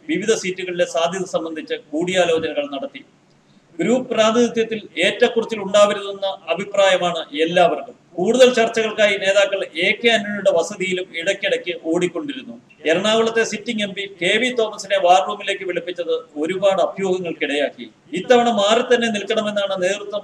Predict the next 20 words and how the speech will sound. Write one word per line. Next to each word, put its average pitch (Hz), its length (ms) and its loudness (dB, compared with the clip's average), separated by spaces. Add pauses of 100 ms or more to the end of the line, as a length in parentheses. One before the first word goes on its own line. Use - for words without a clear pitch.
(100)
ആവശ്യപ്പെടുന്നതെന്നുള്ള 185 1080 -2
വാർത്തകളായിരുന്നു 170 840 0 (100)
പുറത്തേക്ക് 180 540 -2
വന്നത്. 139 300 -4 (240)
"പാർട്ടിയാണ് 190 540 4
എല്ലാം, 151 380 0
പാർട്ടി 196 320 4
പറയുന്നത് 185 380 0
അനുസരിക്കും, 165 540 -8 (200)
വളരെ 185 280 2
അനുസരണയുള്ള 180 640 -2
കുട്ടിയെ 160 340 -4
പോലെ," 147 320 -6 (100)
കെ 156 120 0
വി 180 220 -2
തോമസ് 147 600 -6
പറയുന്നു. 131 400 -4 (360)
ജാതി 202 320 4
സമവാക്യങ്ങൾ 208 680 0
പരിഗണിക്കണം. 180 680 -4